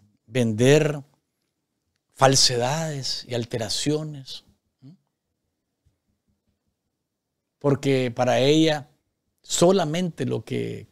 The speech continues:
produce Camila, Antonia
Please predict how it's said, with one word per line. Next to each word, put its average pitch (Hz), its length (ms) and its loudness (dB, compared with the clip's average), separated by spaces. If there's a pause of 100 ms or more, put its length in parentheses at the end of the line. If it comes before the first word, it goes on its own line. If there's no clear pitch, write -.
(360)
produce 143 640 2
Camila, 135 720 -2 (480)
Antonia 127 800 0